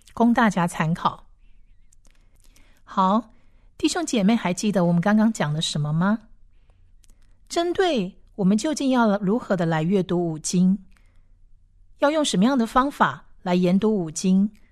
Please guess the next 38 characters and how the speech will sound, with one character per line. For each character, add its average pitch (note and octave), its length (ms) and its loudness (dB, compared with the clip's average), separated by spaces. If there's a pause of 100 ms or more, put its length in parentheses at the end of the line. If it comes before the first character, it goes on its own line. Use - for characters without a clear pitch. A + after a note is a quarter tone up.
(300)
我 F#3 60 -2
们 G3 120 4
刚 C4 240 0
介 D4 200 0
绍 B3+ 240 0
过 G#3 220 0
了 F3+ 140 2
两 E3+ 280 0
个 F#3+ 120 -6
方 C4+ 240 -2
法， - 320 -4 (480)
各 E4+ 100 0
位 E4+ 80 4
弟 E4 100 0
兄 D#4 160 -2
姐 A3+ 160 0
妹 G#3 160 2
都 G#3+ 140 0
学 F3 260 -4
会 F3+ 380 -2
这 - 160 -4
两 E3+ 320 0
种 F#3+ 180 -2
方 F3 240 -2
式 F#3 240 -2
了 E3 80 0
吗？ E3 300 -2 (1300)
这 F#4+ 100 0
两 D#4 180 4
种 C#4 160 2
方 A#3+ 200 2
式 A3 180 -4
可 G3+ 160 -4
以 E3+ 80 0
同 F3 240 -2
时 F3+ 200 -4
使 D3+ 280 -8
用， E3+ 260 0